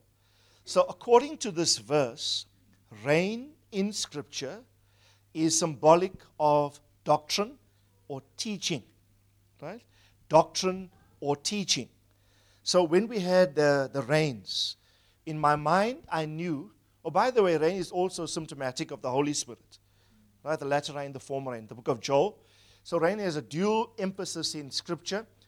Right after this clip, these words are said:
the Holy Spirit, and it's not just the word, it's doctrine, it's teaching. Everyone say, "Teaching." "Let my teaching drop like rain." Watch. "Let my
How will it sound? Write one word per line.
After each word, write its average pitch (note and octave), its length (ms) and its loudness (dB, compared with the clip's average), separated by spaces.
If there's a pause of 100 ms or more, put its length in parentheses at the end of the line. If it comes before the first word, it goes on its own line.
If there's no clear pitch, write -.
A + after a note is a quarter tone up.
(240)
the C3+ 80 -8
Holy F3+ 280 6
Spirit, E3+ 480 -6 (540)
and A3 140 2
it's A#3 160 -6
not D#4+ 200 -4
just F#3+ 340 -4
the E3 80 -4
word, C3+ 480 2
it's - 180 -8
doctrine, - 480 0 (140)
it's - 140 -12
teaching. A3 400 -8
Everyone G#3 200 -4
say, A3 120 -6
"Teaching." F#3 420 -12 (720)
"Let G#3 180 6
my G#3 160 4
teaching A#3 560 -4
drop D3 320 4
like C3 260 -2
rain." A#2 260 -6 (500)
Watch. F3+ 300 -2 (280)
"Let F#3+ 200 0
my D#3+ 200 -2